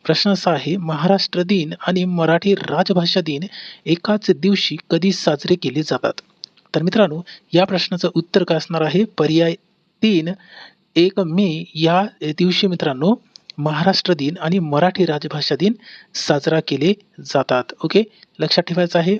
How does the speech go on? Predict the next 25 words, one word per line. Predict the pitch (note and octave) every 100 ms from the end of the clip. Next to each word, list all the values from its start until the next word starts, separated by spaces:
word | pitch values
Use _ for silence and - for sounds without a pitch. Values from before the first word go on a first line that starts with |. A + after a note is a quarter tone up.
| -
बघा | D#3 D#3+
स्पष्टीकरणामध्ये | F3 E3+ - E3+ E3+ E3+ E3+ E3
काय | D#3+ D#3+
दिलेलं | E3 D#3+
आहे, | D#3+ E3+ G3 - - - -
स्पष्टीकरणासही | - D#3 E3+ E3 E3+ F3 - E3 G3+ - E3+
उत्तर, | E3+ F3
अ, | F#3 - E3
आपण | D#3+ D3+ D3+ E3+
या | E3
ठिकाणी | D#3 D3+ D#3+
पाहणार | E3 - D3 D#3+ -
आहोत. | D3+ C#3 -
बघा, | D3 A2+ - - - - - -
एक | D#3+ A3+ A#3+
मे | F#3+
हा | E3+ F3+
महाराष्ट्र | F3+ D#3 E3 F#3 - F#3+
दिन | F3
म्हणून | E3 D#3+ F3+
साजरा | F3+ - C3+ E3 D#3+
केला | E3 E3
जातो. | E3 E3 F3+ - - _ _ - C#3+
याच | G3 -
दिवशी | G#3 G3 - D#3